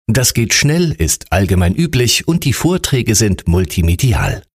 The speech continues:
In den folgenden Minuten erkläre ich Ihnen die wichtigsten Kriterien für eine gute Präsentation mit Hilfe eines Beamers. Einige meiner Empfehlungen sind übrigens auch dann relevant, wenn Sie zum Beispiel mit einer Moderationstafel oder im kleinen Rahmen mit Präsentationsmappen arbeiten.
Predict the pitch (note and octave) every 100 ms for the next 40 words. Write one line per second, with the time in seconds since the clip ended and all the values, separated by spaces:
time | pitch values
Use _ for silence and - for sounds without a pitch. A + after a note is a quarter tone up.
0 | _ _ - B2 A#2 A2 - D#3+ G3 E3
1 | B2 G#2+ G2+ D3 F#3+ B2+ D2+ G2 A2 C3+
2 | B2+ G#2+ - A2+ G#2+ F#2+ F#2+ G#2 D3+ -
3 | A#2+ - A2+ G#2+ - C#3+ B2 A2 F#2 E2+
4 | - - C3+ A#2 A2+ F3 F#3+ D3 - A2+
5 | G#2+ G2 D2+ - A#2 G#2 F#2+ F#2+ G#2 G#2
6 | F#2 - - A#2 C3+ - F#2+ B1 D#2+ -
7 | - _ _ _ _ _ _ B2 E3 D3
8 | G#2 F2 E2+ - D#2 G#2+ G2 G#2+ C3+ -
9 | D3+ - A#2 F2+ G2 G2 - D#2+ - A#2+
10 | D#3 F#2+ E2 D2+ G2 C#3+ - - - C3+
11 | B2+ B2 B2 G#2+ C3 - D3+ D3 - C3
12 | B2+ A#2+ A#2+ B2+ - E3 F#3+ - G2 E2
13 | D2+ D#2+ D#2 D2 - E2 D#2 F#2 G2 A#2
14 | A#2 F#2+ G2 G#2+ G2+ G2+ - A2 G#2 G#2+
15 | A#2 - F3 F3 - D2 - - D2 -
16 | - - -